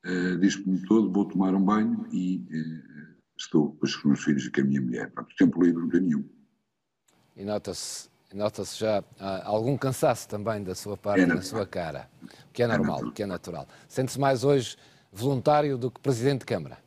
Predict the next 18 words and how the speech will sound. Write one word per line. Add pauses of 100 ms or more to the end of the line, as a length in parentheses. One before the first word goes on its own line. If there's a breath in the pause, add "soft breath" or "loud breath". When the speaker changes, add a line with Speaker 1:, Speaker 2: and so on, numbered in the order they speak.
(640 soft breath)
Speaker 1:
Sim,
sinto-me,
sinto-me
nat-, (720)
eu
também
tenho
essa,
esse
chapéu
lá
de
ser
o
chefe (640)
da
Proteção
Civil,